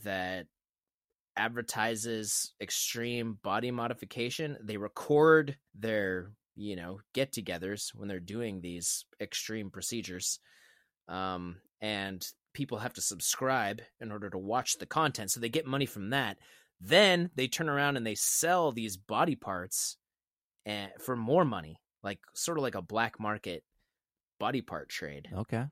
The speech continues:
Speaker 1: So all of this has been discovered. It's been brought out in the open. This is in the U K, by the way. And all of these men are being charged with, I, you know, I think the government was like,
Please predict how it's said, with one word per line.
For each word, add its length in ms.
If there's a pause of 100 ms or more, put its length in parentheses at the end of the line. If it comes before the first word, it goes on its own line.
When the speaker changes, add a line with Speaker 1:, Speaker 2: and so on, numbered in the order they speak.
Speaker 1:
So 200
all 180
of 80
this 140
has 100
been 100
discovered. 580 (200)
It's 140
been 180
brought 440
out 340
in 100
the 140
open. 440
This 140
is 140
in 340
the 80
U 160
K, 280
by 160
the 80
way. 240 (760)
And 400 (100)
all 180
of 100
these 220
men 240
are 60
being 260
charged 760
with, 320 (580)
I, 120
you 140
know, 80
I 80
think 200
the 60
government 400
was 160
like, 200